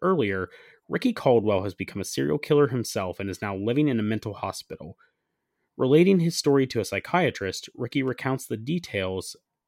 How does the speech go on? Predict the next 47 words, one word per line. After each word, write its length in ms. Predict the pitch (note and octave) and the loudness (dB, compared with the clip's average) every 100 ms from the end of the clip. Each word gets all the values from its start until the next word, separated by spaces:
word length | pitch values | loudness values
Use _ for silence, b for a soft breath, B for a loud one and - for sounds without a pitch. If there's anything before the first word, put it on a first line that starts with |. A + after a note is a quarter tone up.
| _ _ | _ _
of 220 | A#2 G#2 | -6 -4
their 160 | G2+ F#2 | -6 -6
murder 420 | F#2+ C3+ C#3+ G#2 | 0 2 2 0
spree 500 | - - G2+ G2 G2 | -6 -10 -8 -8 -10
and 240 | F#2 F#2+ | -10 -8
vows 320 | G2+ G#2 A#2+ - | -2 0 0 0
to 140 | C#3+ | 0
avenge 340 | B2+ G#2+ F#2 F2+ | 2 0 -2 -6
his 120 | F2 | -12
brother's 400 | - F#2 F2 - | -10 -10 -10 -12
death. 280 | F#2+ E2+ - _ b b b b b _ | -12 -14 -16 _ b b b b b _
<sighs> 80 | B B B B B B B _ _ - | B B B B B B B _ _ -4
Let's 260 | E3+ F3 | -4 -4
put 160 | - G#3 | -6 -4
this 160 | D#3+ | -2
out 140 | G#2 G2+ | -2 -2
of 40 | |
the 80 | F#2+ | -4
way, 440 | F#2+ F#2 F#2 E2+ b b b b _ - | -2 0 0 -2 b b b b _ -14
uh, 60 | - F2 - | -12 -12 -4
right 160 | D#3+ F#3+ | 2 2
at 60 | |
the 60 | C#3+ | 2
beginning, 440 | A2 F2+ G2+ G2 | -4 -2 -2 -2
Nathan. 440 | F#2 F2+ G2 F2+ F2+ - | -2 -4 -4 -8 -10 -10
My 240 | A2 C#3+ | -4 -4
problem 420 | D3+ - C#3+ D#3+ | -4 -4 0 0
with 80 | A2+ | -2
this 140 | F#2 - | -6 -8
movie, 420 | F#2+ A#2 C3+ F#2+ | -4 -4 -4 -4
and 100 | A#2+ | -4
I 80 | C3+ | 0
don't 160 | A3+ - | 0 0
really 160 | D#3 | -2
have 200 | A2+ C3 | 0 -2
a 80 | G2+ - | -4 -10
problem 440 | - G2+ A2+ C#3 | -10 -2 -2 -2
with 120 | F2+ | -4
this 60 | - G2 | -8 -10
movie, 200 | G2 G2 | -8 -8
and 100 | A#2 | -8
not 120 | - | -8
like 140 | D3 | -6
I 80 | F2+ | -6
hate 340 | D2 G2 G2 - | -8 -10 -10 -10
this 160 | - | -10
movie, 440 | F2+ F#2 A#2 E3+ | -10 -8 -4 -4